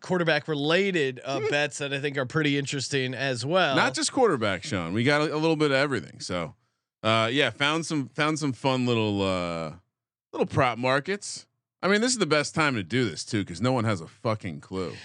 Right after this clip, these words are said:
Speaker 1: No, completely,
Speaker 2: <laughs>
Speaker 1: completely off the board. Um, yeah, and, and I mean,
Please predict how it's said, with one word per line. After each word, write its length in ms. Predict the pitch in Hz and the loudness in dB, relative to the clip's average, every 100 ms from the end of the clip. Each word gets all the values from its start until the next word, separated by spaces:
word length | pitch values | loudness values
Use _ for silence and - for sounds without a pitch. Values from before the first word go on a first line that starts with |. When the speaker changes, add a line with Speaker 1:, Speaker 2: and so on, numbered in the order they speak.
| - - | -8 2
Speaker 1:
No, 240 | 175 127 | 2 2
completely, 720 | - 151 185 214 196 190 170 | -4 -2 2 2 4 4 4
Speaker 2:
<laughs> 200 | 165 143 | 2 0
Speaker 1:
completely 400 | 180 165 226 208 | -4 0 2 4
off 220 | 185 165 | 4 2
the 80 | - | -2
board. 500 | 123 151 165 165 160 - | -2 2 4 4 2 0
Um, 720 | 147 143 139 135 135 135 120 - | 0 2 2 0 -2 -8 -12 -2
yeah, 300 | 143 196 139 | 0 2 0
and, 120 | 120 | -6
and 380 | 135 156 147 147 - _ | -4 -4 -2 -6 -12 _
I 240 | 139 160 165 | -2 0 2
mean, 300 | 175 170 | 0 -2